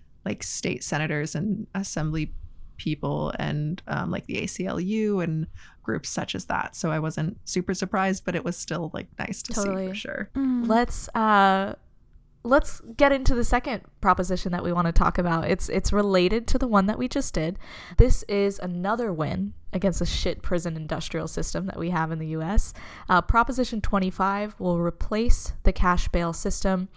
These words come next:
Speaker 2: with a risk assessment that categorizes criminal suspects into three categories, low, medium, and high risk. But the measure was rejected by a majority of fifty-five point four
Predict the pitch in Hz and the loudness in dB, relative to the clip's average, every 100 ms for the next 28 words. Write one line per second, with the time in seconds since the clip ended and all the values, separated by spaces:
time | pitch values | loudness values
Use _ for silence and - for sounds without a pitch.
0 | - - - 190 185 170 185 202 - - | -14 -14 -4 0 2 4 10 8 8 2
1 | 170 170 170 160 - 156 - - 180 175 | 4 2 0 -2 0 0 6 6 6 2
2 | 180 165 165 160 - - 170 165 160 - | 0 0 0 -2 -2 -2 0 0 0 0
3 | - 170 147 - 175 185 - - 214 196 | 4 2 2 -4 -2 -2 -2 -6 0 6
4 | 190 170 - - - 202 - - 190 190 | 6 6 0 -4 -6 -8 -10 -4 4 6
5 | 190 208 - 175 170 160 160 - 165 165 | 6 2 -2 -2 0 -2 -4 -8 -10 0
6 | 208 202 190 202 - - - - 294 226 | 2 2 2 2 4 2 -4 0 2 2
7 | - - - - - - 190 190 185 202 | -2 -12 -18 -18 -20 -4 4 4 4 4
8 | 180 - 165 - 175 - - 180 175 165 | 0 0 -4 4 4 6 2 2 2 0
9 | 165 165 175 175 180 180 165 165 - 240 | 0 -2 0 0 2 0 -2 -4 -2 0
10 | 233 240 - 180 180 185 - - 175 - | 0 0 2 2 2 -2 0 2 2 -2
11 | - - 170 165 165 | -6 2 4 4 0